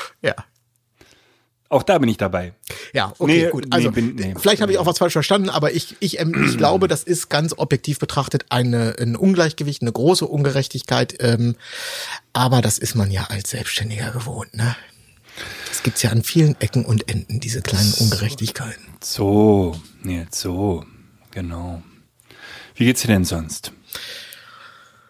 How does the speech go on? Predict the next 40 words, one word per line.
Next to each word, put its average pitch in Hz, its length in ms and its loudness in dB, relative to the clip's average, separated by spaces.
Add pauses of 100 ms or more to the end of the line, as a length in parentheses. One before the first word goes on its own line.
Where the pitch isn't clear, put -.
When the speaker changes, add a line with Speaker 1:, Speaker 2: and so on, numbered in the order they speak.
(200)
Speaker 2:
Ich, - 200 -2
du 139 120 4
Speaker 1:
Uff, 139 60 4
Speaker 2:
musst 143 120 4
mich 135 140 6
Speaker 1:
tata. 127 120 8
Speaker 2:
heute 123 100 0
so 135 80 4
ein 135 60 8
bisschen 135 280 6
durch 117 160 2
die, 123 160 2
ne? 131 300 2
Ich 123 180 -6
bin 123 100 6
Speaker 1:
Ja. 123 60 4
Speaker 2:
noch, - 260 0 (180)
ich 127 220 -6
kränkel 143 380 4
noch, 123 180 4
ich 120 160 -6
schwächel 135 380 0
noch. 123 280 0 (720)
Ähm, 95 540 -2
ich - 140 -8
bin 110 200 0
gebeutelt. 113 760 4 (240)
Ich 131 80 2
Speaker 1:
Mir 143 80 6
Speaker 2:
muss 120 60 4
Speaker 1:
geht 156 100 4
Speaker 2:
so - 60 0
Speaker 1:
es - 20 4
Speaker 2:
ein - 40 0
Speaker 1:
den - 100 4
Speaker 2:
bisschen 190 140 4
Speaker 1:
Umständen 190 340 4
entsprechend 156 460 -2
überraschend 139 640 0
gut. - 480 -4